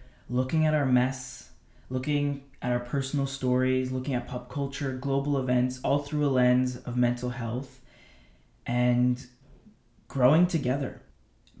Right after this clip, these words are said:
Being a entrepreneur at home gets <laughs> lonely a lot of the time, and I'm not gonna lie, selfishly, I'm hoping that this podcast will be a giant step forward to connecting with my community,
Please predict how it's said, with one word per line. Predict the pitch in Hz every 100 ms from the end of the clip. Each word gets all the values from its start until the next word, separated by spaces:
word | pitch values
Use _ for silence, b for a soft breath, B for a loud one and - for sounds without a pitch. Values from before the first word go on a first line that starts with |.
| -
Being | 139 151 156 156 156 -
a | 127 127 127 127 127 131 -
entrepreneur | 131 143 - 143 131 127
at | 123
home | 120 120 120 127 143 - - -
gets | 123 - 120 120
<laughs> |
lonely | 139 131 135 165 247 -
a |
lot | 131 131
of | 131
the | 131
time, | 131 123 127 160 175 B B B B -
and | 147 147 131 131 127 - - - - _ -
I'm | 127
not | 127
gonna | 131 131
lie, | 131 135 131
selfishly, | 135 139 151 170 -
I'm | - 120
hoping | 127 123 127
that | 123 123 -
this | 123 123 - - -
podcast | 123 123 123 123 120
will | 123
be | 120 123
a | 123 123 120 -
giant | - 123 123 127 131
step | - 123 -
forward | 120 120 117 120 117
to | - 123 120
connecting | 117 123 120 120 - 123 120
with | 120 117 - - B B B B B B
my | 113
community, | 113 117 120 147 143 135 131